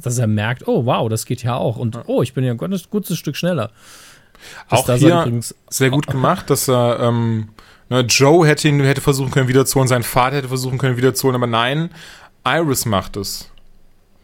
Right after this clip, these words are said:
Speaker 1: Ja.
Speaker 2: Und wir werden auch gleich, also ich will's jetzt gar nicht vorwegnehmen, weil sie werden's ja gleich schwarz auf weiß noch sagen, warum. Und, ähm, hier auch nochmal sehr schön, wie er nochmal zurückschaut auf seine Mutter.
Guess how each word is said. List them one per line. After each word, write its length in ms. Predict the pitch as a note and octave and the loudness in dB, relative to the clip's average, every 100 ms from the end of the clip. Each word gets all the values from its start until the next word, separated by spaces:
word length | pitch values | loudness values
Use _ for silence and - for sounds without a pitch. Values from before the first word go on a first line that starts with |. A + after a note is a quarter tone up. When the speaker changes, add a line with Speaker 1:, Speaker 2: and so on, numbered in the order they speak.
| _ _ _ _ _ _ - | _ _ _ _ _ _ -8
Speaker 1:
Ja. 160 | A#2+ - _ - - | -8 -8 _ -20 -6
Speaker 2:
Und 60 | A#2 | -2
wir 120 | A2+ | 2
werden 240 | A2+ B2+ | 2 2
auch 100 | B2 | -4
gleich, 260 | - B2 B2+ | -2 0 0
also 120 | B2 | -2
ich 100 | A#2 | -2
will's 120 | C3+ B2+ | -2 -2
jetzt 100 | - | 0
gar 120 | B2 | 0
nicht 100 | A#2+ | 0
vorwegnehmen, 400 | A#2 B2 - A#2+ | 0 0 0 2
weil 140 | A2+ | 2
sie 160 | G#2 A2+ | 0 0
werden's 240 | A2+ A#2 | 0 2
ja 60 | A#2+ | 0
gleich 200 | A2+ A2 | 0 0
schwarz 240 | - A#2 | 0 0
auf 60 | A2+ | 2
weiß 140 | A2+ A#2 | 0 0
noch 80 | |
sagen, 360 | - A2 A#2 A#2 | 0 0 0 0
warum. 380 | A2 G#2 A#2 B2+ _ _ _ _ - - - _ _ _ _ _ _ - | -2 -2 -4 -8 _ _ _ _ -20 -20 -20 _ _ _ _ _ _ -8
Und, 300 | A2 G#2+ G#2+ | -4 -2 -2
ähm, 220 | G#2+ G#2+ | -2 -2
hier 160 | G2+ C#3+ | 2 4
auch 80 | D3 | 4
nochmal 200 | D#3 C3+ | 2 4
sehr 160 | C3+ | 2
schön, 180 | - C#3 | 2 2
wie 60 | C3+ | 4
er 80 | |
nochmal 200 | C3+ C#3 - | 4 2 2
zurückschaut 640 | C#3 C#3+ - B2+ A2 G#2+ | 0 2 2 2 2 2
auf 100 | G#2+ | 0
seine 260 | - A2+ A2+ | 0 0 0
Mutter. 440 | A2 G#2+ A2+ A2 | -2 -2 -2 -4